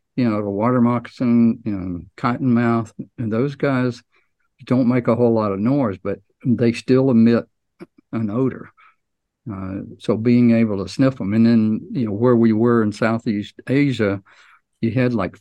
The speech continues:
forty different venomous species of snakes out where you were crawling around and s-, trying to sneak around. Uh, and you, we were so far away from everything. If one bit you,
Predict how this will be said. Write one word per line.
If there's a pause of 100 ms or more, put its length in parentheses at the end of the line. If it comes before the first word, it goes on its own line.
forty
different
venomous (300)
species
of
snakes (560)
out
where
you
were
crawling
around
and
s-, (120)
trying
to
sneak
around. (640)
Uh, (220)
and (120)
you,
we
were
so
far
away
from
everything.
If
one (400)
bit
you,